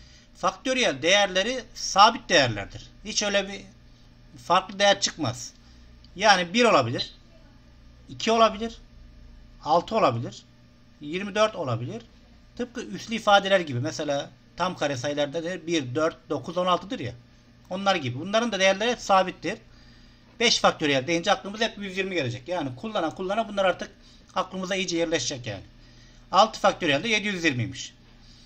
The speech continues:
Yani yirmi beş diye bir sayı yok faktöriyellerde. Yani yirmi beş hiçbir sayının faktöriyeli değildir. Dördün faktöriyeli yirmi dört. Ondan sonra yüz yirmiye kadar hiçbir sayının faktöriyeli yok. Direkt yüz yirmi var. O da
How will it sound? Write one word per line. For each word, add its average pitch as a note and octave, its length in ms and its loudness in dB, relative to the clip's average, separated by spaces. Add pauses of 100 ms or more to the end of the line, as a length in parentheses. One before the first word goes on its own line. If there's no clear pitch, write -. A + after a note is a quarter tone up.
(340)
Yani G#3 280 4
yirmi A3 320 0
beş B3+ 300 6
diye E3 200 -2
bir F3 40 -10
sayı G#3+ 260 0
yok G#3+ 160 2
faktöriyellerde. A#2+ 800 -4 (420)
Yani C#3+ 320 -4
yirmi F3 200 -2
beş F#3 200 2
hiçbir - 180 -6
sayının D3 240 0
faktöriyeli E3 500 -4
değildir. D#3 360 -4 (400)
Dördün F3+ 300 2
faktöriyeli C#3+ 800 -4 (400)
yirmi C3+ 240 -6
dört. F#3+ 220 2 (440)
Ondan G3+ 340 2
sonra F#3 540 0 (260)
yüz F3 440 -4
yirmiye G#3+ 420 0
kadar F3 380 2 (100)
hiçbir - 220 -4
sayının B2+ 320 0
faktöriyeli D#3+ 640 -2
yok. A#2+ 280 -4 (680)
Direkt F#3+ 260 -2
yüz F#3+ 200 -4
yirmi E3+ 200 0
var. F#3 120 4
O F3+ 80 0
da G3 240 0